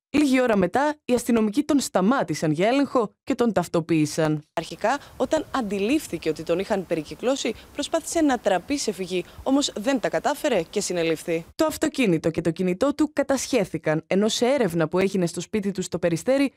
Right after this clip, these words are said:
κατασχέθηκε και ένας υπολογιστής. Ακόμη, ελήφθηκε βιολογικό υλικό και εστάλει στην Ιατροδικαστική Υπηρεσία Αθηνών.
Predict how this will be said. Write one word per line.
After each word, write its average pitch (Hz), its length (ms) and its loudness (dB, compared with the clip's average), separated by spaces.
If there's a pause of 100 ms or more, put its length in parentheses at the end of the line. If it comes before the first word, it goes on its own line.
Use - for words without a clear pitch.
(140)
κατασχέθηκε 294 640 -2
και 240 160 -2
ένας 294 300 2
υπολογιστής. 170 720 0 (180)
Ακόμη, 285 640 2
ελήφθηκε 269 520 0
βιολογικό 208 680 2
υλικό 196 380 2 (200)
και - 120 -2
εστάλει 302 400 2
στην 302 200 2
Ιατροδικαστική 208 800 0
Υπηρεσία 240 640 2
Αθηνών. 160 580 0